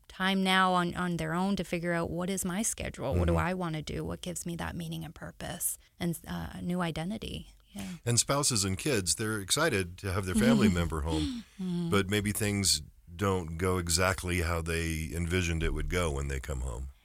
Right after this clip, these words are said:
Speaker 1: Yeah, yeah. I think what, what we tend to start to see is sometimes there's irritability. There is, uh, just trying to figure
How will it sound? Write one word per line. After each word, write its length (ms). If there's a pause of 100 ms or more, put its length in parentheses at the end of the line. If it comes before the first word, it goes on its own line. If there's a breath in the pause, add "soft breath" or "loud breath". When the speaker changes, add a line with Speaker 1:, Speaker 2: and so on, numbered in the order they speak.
Speaker 1:
Yeah, 440
yeah. 320
I 100
think 260
what, 220
what 160
we 80
tend 220
to 40
start 240
to 60
see 220
is 160
sometimes 480
there's 260
irritability. 840
There 280
is, 600
uh, 440 (260)
just 260
trying 480
to 320
figure 480